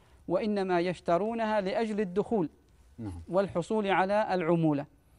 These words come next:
Speaker 1: فالسلعة غير مقصودة بالذات. ثم إن هناك أموالا طائلة،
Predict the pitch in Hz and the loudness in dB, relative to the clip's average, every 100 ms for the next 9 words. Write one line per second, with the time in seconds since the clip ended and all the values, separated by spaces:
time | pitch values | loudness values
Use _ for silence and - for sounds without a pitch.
0 | _ _ - _ _ 165 165 165 165 - | _ _ -20 _ _ -2 0 0 -6 -6
1 | 196 196 190 175 220 214 196 175 - 180 | -2 -2 0 0 2 2 0 -2 -2 -2
2 | 180 170 190 185 - 156 151 147 165 - | -2 -2 -4 -6 -6 -4 -2 0 0 -2
3 | - _ _ - - _ _ - 202 220 | -14 _ _ -20 -20 _ _ -2 0 0
4 | 233 202 208 220 - 190 185 185 190 170 | -2 -2 0 -2 0 -2 0 2 4 2
5 | 160 175 185 165 143 139 127 | 4 4 4 2 -2 -4 -10